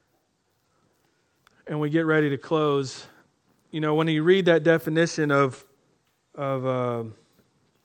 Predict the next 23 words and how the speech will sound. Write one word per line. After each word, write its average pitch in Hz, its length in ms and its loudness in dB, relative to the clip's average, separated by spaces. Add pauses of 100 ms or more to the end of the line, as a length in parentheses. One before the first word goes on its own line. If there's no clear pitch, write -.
(2750)
you 135 80 -12
know, 120 140 -8
parakletos 147 1000 -4
and, 127 200 -8
and, 127 360 -10
uh, 117 380 -8 (640)
one 147 300 -6
who 139 220 -4
pleads, 135 540 -4
and, 135 100 -8
and 147 220 -6
again, 147 460 -2
I, 135 300 -4
I - 20 -8
skipped 135 340 -10
this, 120 220 -8
so 123 140 -8
if 117 100 -12
you're 131 80 -10
confused 120 420 -10
a - 20 -6
little 113 140 -6
bit, 117 260 -8